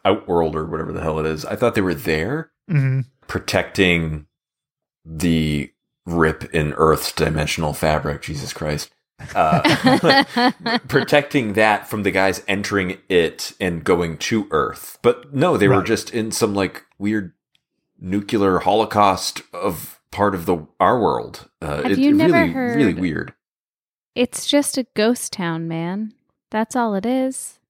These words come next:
Speaker 2: Like,
Speaker 3: People
Speaker 2: like in the
Speaker 3: accept
Speaker 2: Old
Speaker 3: those as,
Speaker 2: West?
Speaker 3: yeah, people accept
Speaker 2: Yeah.
Speaker 3: those as existing.
Speaker 1: They're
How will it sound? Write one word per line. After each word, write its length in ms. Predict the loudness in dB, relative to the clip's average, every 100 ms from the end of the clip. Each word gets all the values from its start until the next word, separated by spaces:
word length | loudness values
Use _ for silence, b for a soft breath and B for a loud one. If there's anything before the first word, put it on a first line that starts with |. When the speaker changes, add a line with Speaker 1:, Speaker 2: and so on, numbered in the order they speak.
| -6
Speaker 2:
Like, 60 | -2
Speaker 3:
People 100 | 2
Speaker 2:
like 120 | 2
in 40 | 4
the 40 |
Speaker 3:
accept 300 | 4 4 6
Speaker 2:
Old 80 | 6
Speaker 3:
those 80 | 6
as, 60 | 4
Speaker 2:
West? 340 | 2 0 -2
Speaker 3:
yeah, 320 | 2 2 2
people 300 | -2 -2 0
accept 300 | 2 4 4
Speaker 2:
Yeah. 60 | 2
Speaker 3:
those 200 | 0 0
as 120 | 0
existing. 560 | -4 -4 -10 -8 -4 -4 -6 _ _
Speaker 1:
They're 100 | _